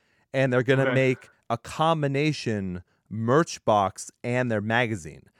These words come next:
Speaker 1: And they're also, I think,
Speaker 2: Oh, for
Speaker 1: gonna do digital copies of
Speaker 2: Oh.
Speaker 1: the magazine as well.
Speaker 2: All right. What's the price tag on this by chance? Do you know?
Speaker 1: I do, actually. I have it right here.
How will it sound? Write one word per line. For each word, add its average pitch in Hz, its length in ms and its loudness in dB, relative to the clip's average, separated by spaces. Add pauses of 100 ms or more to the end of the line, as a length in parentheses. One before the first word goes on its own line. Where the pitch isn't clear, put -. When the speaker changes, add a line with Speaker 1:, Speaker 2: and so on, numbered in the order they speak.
(140)
Speaker 1:
And 127 160 -2
they're 127 100 2
also, 151 280 4
I 123 100 4
think, 165 180 2
Speaker 2:
Oh, 165 40 0
for 143 80 2
Speaker 1:
gonna 135 100 0
do 127 380 -2 (460)
digital 117 680 0 (120)
copies 98 580 0
of 110 200 0
Speaker 2:
Oh. - 20 -2
Speaker 1:
the 107 80 -2
magazine 95 420 -4
as 85 140 -10
well. 95 300 -4 (340)
Speaker 2:
All 160 100 -6
right. 143 200 -6
What's 233 220 0
the 233 80 2
price 185 320 2
tag 147 240 2
on 135 120 0
this 131 140 -6
by 139 220 0
chance? 131 340 -8
Do 170 100 -4
you 170 120 0
know? 143 360 -4 (200)
Speaker 1:
I 220 140 4
do, 233 260 4
actually. 92 480 -2
I 113 100 0
have 139 200 0
it 131 40 -4
right 127 220 0
here. 120 300 -4